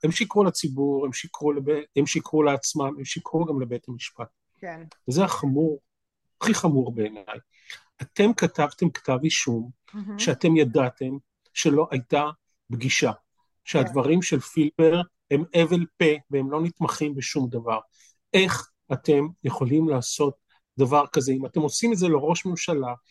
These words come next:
Speaker 2: מהמם.
Speaker 1: אתם יכולים לפברק ראיות לכל אזרח,
Speaker 2: מהמם.
Speaker 1: לכל אזרח.
Speaker 2: כן.
Speaker 1: זה הדבר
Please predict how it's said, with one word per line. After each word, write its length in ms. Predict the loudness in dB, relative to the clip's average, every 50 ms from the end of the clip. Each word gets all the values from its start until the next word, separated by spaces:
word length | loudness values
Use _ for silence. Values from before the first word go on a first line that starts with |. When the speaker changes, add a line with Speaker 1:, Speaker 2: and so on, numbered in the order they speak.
| -18 -14 -14
Speaker 2:
מהמם. 160 | -12 -8 -8 -8
Speaker 1:
אתם 260 | -2 0 2 4 4
יכולים 440 | 2 2 0 -2 -2 0 0 0 -2
לפברק 680 | -2 -4 -6 -8 -6 -2 0 2 2 2 2 -2 -4 -2
ראיות 520 | -2 2 2 2 4 4 4 2 2 0 -2 _ _ _ _ _ _
לכל 440 | 2 2 2 4 4 4 4 4 2 -4 -8 -8
אזרח, 440 | -8 0 2 2 2 2 0 -8 -16 _ _ _ _ _ _ _ _ _ _
Speaker 2:
מהמם. 140 | -6 -6 0
Speaker 1:
לכל 180 | 2 4 4
אזרח. 480 | 4 4 4 2 2 2 2 -2 -10 _ _ _ _ -20 _
Speaker 2:
כן. 80 | -10 -6
Speaker 1:
זה 420 | -4 -4 -4 2 4 4 6 6 4 2 2 -4
הדבר 440 | -4 0 0 0 0 0 0 -2